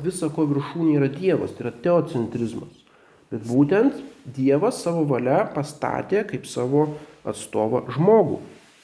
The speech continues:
Ir todėl žmogus neturi sakyt, kad „ne, ne, aš nesu atsakingas už kosmosą, aš esu tik tai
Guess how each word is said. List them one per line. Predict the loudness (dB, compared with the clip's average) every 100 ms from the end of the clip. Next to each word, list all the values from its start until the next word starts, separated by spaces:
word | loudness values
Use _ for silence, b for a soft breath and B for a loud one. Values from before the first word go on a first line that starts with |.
| -20
Ir | -10 -10
todėl | -6 -2 6 6 6 2 -10 -20 _ _ _ -20 -20 B B B B B B B
žmogus | -4 6 6 8 6 4 0
neturi | 2 2 2 -2
sakyt, | -2 -4 -4 -4
kad | -4 0
„ne, | 2 4
ne, | 4 4 4
aš | 0 -2
nesu | -4 -4 -6
atsakingas | -6 -8 -4 -2 -2 -4
už | -6
kosmosą, | -2 0 0 -2 0 0
aš | 0 0 -4
esu | -2 -2
tik | -2 -2
tai | 0 0